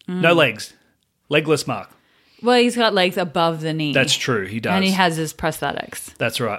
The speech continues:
Speaker 1: Okay.
Speaker 2: But he doesn't, yeah.
Speaker 1: Yeah. You know what I mean. No feet. Actually, to
Speaker 2: No
Speaker 1: be fair,
Speaker 2: feet.
Speaker 1: he, he has a lot of, he wrote memoirs and things like that 'cause he turned into a motivational speaker.
Speaker 2: You go, Mark.
Speaker 1: Uh, oh God, I should, I should have pulled it up. Some of his books are like, um,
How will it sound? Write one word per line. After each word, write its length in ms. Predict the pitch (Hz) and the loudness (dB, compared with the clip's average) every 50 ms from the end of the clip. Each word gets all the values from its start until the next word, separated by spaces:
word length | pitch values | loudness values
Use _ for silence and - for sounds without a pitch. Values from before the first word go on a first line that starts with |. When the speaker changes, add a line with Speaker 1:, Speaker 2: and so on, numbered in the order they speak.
| - 147 | 0 0
Speaker 1:
Okay. 220 | 147 - 190 185 170 | 2 4 2 2 2
Speaker 2:
But 80 | 160 | 0
he 120 | 156 185 185 | -2 -2 0
doesn't, 440 | 165 180 175 175 175 165 156 - - _ | 2 2 2 2 2 -2 -4 -6 -8 _
yeah. 240 | - 151 - - - 135 - _ _ - | -6 -6 -6 -6 -8 -12 -14 _ _ -4
Speaker 1:
Yeah. 200 | - 160 113 95 - - _ _ _ _ _ _ _ _ _ - | 0 0 0 0 -4 -12 _ _ _ _ _ _ _ _ _ -4
You 100 | 151 151 | -2 0
know 100 | 143 120 | 0 0
what 80 | 110 | -2
I 40 | 104 | -4
mean. 180 | 98 98 98 - - - | -8 -12 -16 -16 -8 -2
No 160 | 147 143 139 | 0 0 2
feet. 340 | 139 - 120 98 82 - _ _ _ _ _ _ _ - | 2 0 -4 -4 -6 -10 _ _ _ _ _ _ _ 0
Actually, 460 | 156 165 180 175 - - 165 160 151 | 2 2 2 2 0 -2 0 0 0
to 100 | 147 165 | 0 0
Speaker 2:
No 60 | - - | 0 0
Speaker 1:
be 80 | 147 | 0
fair, 280 | - 180 170 165 151 143 | 0 2 2 4 4 2
Speaker 2:
feet. 320 | - - 156 160 - - | 2 -2 -6 -8 -8 -12
Speaker 1:
he, 80 | 135 - - - - - _ | -16 -20 -20 -20 -20 -18 _
he 140 | - 151 160 | -2 -2 0
has 240 | 135 156 175 190 180 | 2 2 2 2 2
a 60 | 196 | 0
lot 240 | 160 139 143 143 147 | 2 2 2 2 2
of, 240 | 147 135 135 - - - | 2 0 -2 -4 -8 -8
he 240 | 131 127 139 143 | -6 -4 -2 0
wrote 200 | 139 151 156 151 | 2 2 2 2
memoirs 480 | 139 135 131 131 135 135 131 127 127 120 | 2 0 0 0 0 0 0 -2 -2 -4
and 120 | 127 117 | -6 -6
things 180 | 120 131 131 120 | -4 -4 -4 -2
like 180 | 131 123 123 123 | -2 -2 -2 0
that 160 | 135 139 120 - | -2 -2 -2 -2
'cause 100 | 165 180 | -4 -4
he 80 | 208 | -2
turned 220 | 196 - 311 302 294 | 0 0 2 2 2
into 160 | 262 196 196 | 2 2 2
a 20 | |
motivational 560 | 165 165 165 156 151 143 143 135 135 139 127 | 0 0 0 0 0 0 0 0 -2 -4 -6
speaker. 440 | - - 160 151 127 - 101 87 - - _ _ - | -2 0 0 0 0 -2 -6 -10 -12 -16 _ _ -8
Speaker 2:
You 100 | 220 240 240 | -8 -8 -4
go, 180 | - 240 180 180 | -2 -2 -2 -2
Mark. 320 | 165 147 151 156 151 - - | -2 -2 -4 -4 -2 2 4
Speaker 1:
Uh, 420 | 156 165 165 160 160 165 165 151 - | 6 6 6 6 6 4 4 2 0
oh 120 | - - - - | -6 -12 -10 -8
God, 140 | - 123 | -6 -6
I 40 | 120 | -6
should, 240 | 110 - - 131 127 - - | -6 -8 -10 -10 -12 -10 -8
I 60 | 135 | -6
should 160 | 131 - 139 | -4 -2 -2
have 80 | 139 - | -2 -2
pulled 180 | - 127 120 113 | -4 -4 -4 -4
it 80 | 117 | -4
up. 220 | 113 107 - - - | -4 -6 -6 -4 -2
Some 160 | - 160 175 | 0 2 2
of 100 | 190 185 | 2 2
his 140 | 185 170 135 | 2 0 0
books 300 | 123 123 151 151 143 - | 0 0 0 0 0 0
are 60 | 143 127 | -2 0
like, 420 | 123 120 117 113 110 107 - - | 0 0 0 0 0 -2 -2 -4
um, 460 | 127 117 110 107 104 101 101 98 101 | -4 -4 -4 -4 -6 -8 -8 -10 -10